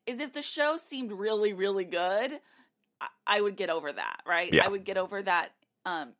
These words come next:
Speaker 1: inclination of mine because the show looked good. Um,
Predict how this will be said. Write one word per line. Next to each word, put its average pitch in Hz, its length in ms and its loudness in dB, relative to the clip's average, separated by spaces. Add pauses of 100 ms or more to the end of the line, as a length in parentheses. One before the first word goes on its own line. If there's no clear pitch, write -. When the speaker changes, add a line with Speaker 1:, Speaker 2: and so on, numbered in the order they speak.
Speaker 1:
inclination 175 640 -10
of 226 100 -4
mine 240 420 -4 (360)
because 190 300 -6
the 165 80 -8
show 220 260 2
looked 170 320 -6
good. - 360 -12 (420)
Um, 151 380 -6